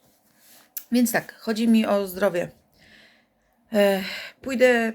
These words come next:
po badanie, e, tego tomografa, no to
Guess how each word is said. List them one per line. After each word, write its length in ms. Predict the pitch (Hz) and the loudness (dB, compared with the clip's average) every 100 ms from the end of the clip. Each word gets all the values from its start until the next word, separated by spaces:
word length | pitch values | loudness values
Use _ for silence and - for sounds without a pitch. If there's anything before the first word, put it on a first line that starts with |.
| 226 | -8
po 160 | 226 | -8
badanie, 680 | 214 220 220 220 214 208 208 | -4 -2 0 0 0 -2 -4
e, 180 | - 202 | -4 -4
tego 480 | 226 220 208 196 190 | -6 -6 -2 -2 -4
tomografa, 680 | 240 208 196 185 190 254 | -4 -4 -4 -6 -4 -2
no 120 | 277 220 | -2 -2
to 340 | 220 208 | 0 2